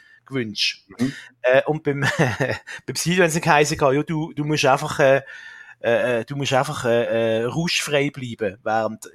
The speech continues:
Speaker 1: vierundzwanzig Stunden.
Speaker 2: Was, rauschfrei?
Speaker 1: Ja, also er darf keine, auf Deutsch, er darf keine Drogen nehmen und kein Alkohol während
Speaker 2: Ah,
Speaker 1: vierundzwanzig
Speaker 2: ich
Speaker 1: Stunden.
Speaker 2: meine, das Make-up.
Speaker 1: Ah, Rausch. <laughs> Rauschfrei. Das wäre eher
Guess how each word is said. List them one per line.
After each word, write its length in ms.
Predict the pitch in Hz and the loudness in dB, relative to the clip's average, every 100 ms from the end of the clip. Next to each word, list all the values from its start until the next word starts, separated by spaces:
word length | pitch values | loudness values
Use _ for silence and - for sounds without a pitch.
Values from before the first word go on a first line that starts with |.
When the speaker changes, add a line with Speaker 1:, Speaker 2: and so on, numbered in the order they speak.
| 107 | -10
Speaker 1:
vierundzwanzig 680 | - 117 113 - 110 107 - | -4 -2 -2 -2 -6 -6 -10
Stunden. 280 | 117 95 90 - _ _ _ _ _ | -10 -12 -14 -16 _ _ _ _ _
Speaker 2:
Was, 260 | 127 117 - | -8 -8 -8
rauschfrei? 880 | 92 117 208 - - 120 87 76 78 _ - | -2 0 0 -4 -6 -6 -6 -8 -12 _ -2
Speaker 1:
Ja, 120 | 127 | 2
also 200 | 143 151 | 4 4
er 120 | 131 | 2
darf 260 | 131 139 131 | 2 0 -2
keine, 380 | - 127 139 147 | -2 -2 -2 -6
auf 160 | - | -6
Deutsch, 240 | - 180 160 | -4 -2 0
er 80 | 147 | 0
darf 160 | 147 | 0
keine 240 | 143 143 147 | -2 -2 -2
Drogen 420 | 123 139 147 143 | -2 0 2 2
nehmen 180 | 139 127 | 2 0
und 100 | - | 2
kein 100 | 117 | 2
Alkohol 600 | 123 139 135 123 107 101 - - | 2 2 0 0 -2 -4 -16 -4
während 240 | 113 117 143 | 2 4 4
Speaker 2:
Ah, 40 | |
Speaker 1:
vierundzwanzig 580 | 120 117 120 - 120 104 | 2 -2 -4 -4 -4 -2
Speaker 2:
ich 40 | 104 | 0
Speaker 1:
Stunden. 320 | 117 117 127 | 0 2 2
Speaker 2:
meine, 160 | 107 92 | 2 0
das 220 | - - | -6 -6
Make-up. 1000 | 90 120 - - - 92 - _ - - _ _ _ _ _ _ | -2 -2 -4 -10 -6 -8 -8 _ -20 -20 _ _ _ _ _ _
Speaker 1:
Ah, 120 | 135 | 0
Rausch. 680 | 147 131 180 175 143 - - - - - - - - - | 0 2 2 2 2 0 -2 -10 -16 -16 -14 -12 -12 -12
<laughs> 760 | - _ - - 240 214 - - | -16 _ -16 -6 -2 -2 -4 -4
Rauschfrei. 760 | 135 151 196 247 - - 180 | 0 4 4 4 4 4 4
Das 160 | 156 233 | 4 6
wäre 160 | 233 | 8
eher 80 | 214 | 6